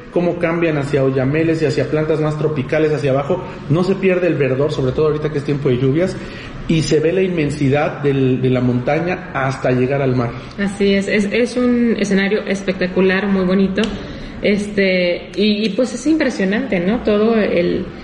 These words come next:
Speaker 2: primero en, en San José del Pacífico, la paz que se respira, ¿no? Es así como que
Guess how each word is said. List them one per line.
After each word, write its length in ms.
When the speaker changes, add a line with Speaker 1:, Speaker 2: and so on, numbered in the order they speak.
Speaker 2:
primero 300
en, 260
en 120
San 180
José 220
del 140
Pacífico, 480
la 240
paz 200
que 80
se 120
respira, 440
¿no? 180
Es 180
así 200
como 240
que 160